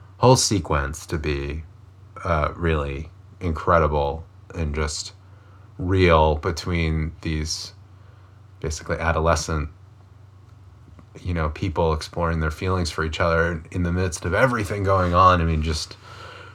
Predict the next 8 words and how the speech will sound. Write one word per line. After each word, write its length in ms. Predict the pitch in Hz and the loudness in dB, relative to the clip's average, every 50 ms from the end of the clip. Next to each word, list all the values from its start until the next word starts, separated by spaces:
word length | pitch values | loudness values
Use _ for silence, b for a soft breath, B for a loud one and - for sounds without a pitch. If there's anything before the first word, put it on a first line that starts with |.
| B - | B 2
really 360 | 95 104 127 135 123 101 85 78 | 6 10 10 10 10 10 8 4
rich 600 | 71 78 82 92 95 98 95 - - - - - | 2 4 6 8 8 8 8 6 4 0 0 0
and 160 | 90 85 80 | 0 -2 -2
complex, 1040 | 80 - 98 90 90 85 78 - - 90 90 90 87 76 - - - - - - 90 | 0 4 4 6 6 4 2 0 2 4 4 4 4 2 0 -6 -8 -8 -6 -4 -4
and, 320 | 85 80 78 76 76 78 - - b b b b b b b b b b b b b b - - - - - | -4 -4 -4 -6 -8 -8 -10 -14 b b b b b b b b b b b b b b -20 -20 -14 -8 -4
and 260 | 87 82 80 80 82 | -2 -2 0 0 0
then, 260 | 82 80 80 78 78 | 0 0 0 -2 -2
uh, 400 | 78 78 78 76 76 78 78 80 | 0 0 0 0 0 0 -2 -4